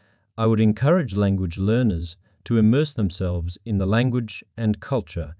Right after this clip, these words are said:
as much as possible. Listen to English music, watch movies and T V shows, read books, and engage in conversations with native speakers.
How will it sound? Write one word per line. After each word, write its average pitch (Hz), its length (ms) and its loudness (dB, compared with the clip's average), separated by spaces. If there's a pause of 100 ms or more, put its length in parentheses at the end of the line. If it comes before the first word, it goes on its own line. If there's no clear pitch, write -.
(100)
as 101 160 0
much 101 260 2
as 101 100 -6
possible. 78 540 -6 (800)
Listen 147 280 2
to 131 100 0
English 113 320 2
music, 123 480 2 (260)
watch 110 260 0
movies 92 400 2
and 85 160 0
T 127 200 -2
V 127 160 0
shows, 80 540 -4 (440)
read 113 300 4
books, 131 440 -2
and 104 160 2
engage 107 520 2
in 101 200 -2
conversations 92 800 0
with 92 140 -4
native 90 340 0
speakers. 131 640 -6